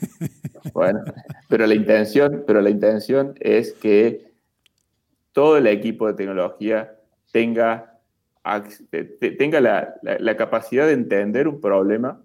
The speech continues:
Speaker 2: y sobre la posibilidad de entender un problema tenga las herramientas para entender si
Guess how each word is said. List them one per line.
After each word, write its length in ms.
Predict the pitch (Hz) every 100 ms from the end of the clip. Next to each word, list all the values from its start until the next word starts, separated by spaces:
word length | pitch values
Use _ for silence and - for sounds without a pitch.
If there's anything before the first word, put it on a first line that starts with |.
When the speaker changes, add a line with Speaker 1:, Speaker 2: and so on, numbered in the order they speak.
| _ _ _ _ _
Speaker 2:
y 80 | 110
sobre 260 | 98 98
la 160 | 98 95
posibilidad 400 | 101 - 98 113
de 60 |
entender 260 | 117 101 110
un 120 | 117
problema 480 | 101 95 110 120 -
tenga 200 | 117 117
las 140 | 107
herramientas 560 | 98 98 95 110 117 117
para 220 | 92 95
entender 520 | 95 95 95 101 -
si 400 | - 110 120 123